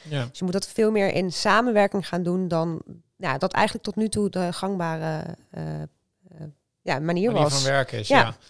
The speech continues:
Speaker 1: Maar
Speaker 2: Ja.
Speaker 1: ik, ik kan me ook voorstellen dat een ondernemer dan denkt: "Oké, samenwerken met mijn, al mijn leveranciers, dat kost me ook meer tijd."
Speaker 2: Ja.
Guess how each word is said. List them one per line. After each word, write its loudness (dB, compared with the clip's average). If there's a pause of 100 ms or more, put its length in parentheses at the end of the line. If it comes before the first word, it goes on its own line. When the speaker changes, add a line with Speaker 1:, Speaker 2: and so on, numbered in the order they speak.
(120)
Speaker 1:
Maar 0
Speaker 2:
Ja. 6
Speaker 1:
ik, -8
ik -12
kan 2
me 0
ook -2
voorstellen -4
dat -6
een -6
ondernemer -2
dan -4
denkt: -4
"Oké, -6
samenwerken -4
met -6
mijn, -4
al 2
mijn -2
leveranciers, -4 (120)
dat -10
kost -4
me -6
ook -4 (180)
meer -8
tijd." 0
Speaker 2:
Ja. 2